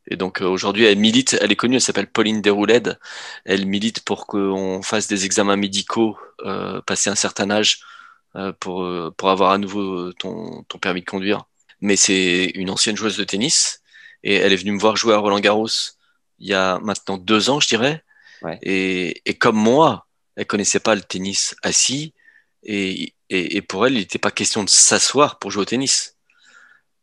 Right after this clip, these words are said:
Speaker 1: Et, et quand elle est venue et qu'elle m'a vu arriver debout,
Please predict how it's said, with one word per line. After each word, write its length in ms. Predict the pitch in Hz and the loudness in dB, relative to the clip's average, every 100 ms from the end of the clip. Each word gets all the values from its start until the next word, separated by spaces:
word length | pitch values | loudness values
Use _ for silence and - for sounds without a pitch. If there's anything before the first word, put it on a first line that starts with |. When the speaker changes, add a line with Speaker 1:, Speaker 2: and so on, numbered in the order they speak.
| _ - | _ -8
Speaker 1:
Et, 840 | 95 92 92 90 90 92 90 - | -6 -4 -4 -6 -6 -6 -8 -8
et 60 | - | -8
quand 200 | 101 - | -6 -2
elle 80 | 95 | -2
est 60 | |
venue 380 | 87 113 139 139 | 0 2 4 2
et 80 | - | 0
qu'elle 140 | 104 | 0
m'a 80 | 98 | 0
vu 160 | 95 107 | 2 2
arriver 260 | 101 98 | 2 0
debout, 420 | 95 113 107 139 | 2 2 2 -2